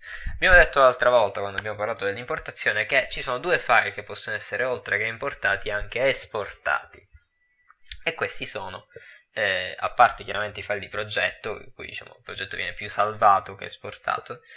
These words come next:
sono il wave e l'ogg. Quindi wave il formato lossless, senza perdite,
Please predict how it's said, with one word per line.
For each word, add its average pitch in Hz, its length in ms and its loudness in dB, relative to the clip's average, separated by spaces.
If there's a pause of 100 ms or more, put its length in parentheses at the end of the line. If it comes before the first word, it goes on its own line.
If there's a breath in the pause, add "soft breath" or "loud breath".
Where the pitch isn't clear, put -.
(280 loud breath)
sono - 380 2
il 185 100 -4
wave 101 400 0
e 104 280 -4 (120)
l'ogg. 101 380 -4 (1800 loud breath)
Quindi 101 180 -18
wave 123 480 4
il 110 160 -8
formato 107 760 -2 (400)
lossless, 127 680 -2
senza 104 420 -6
perdite, 110 680 0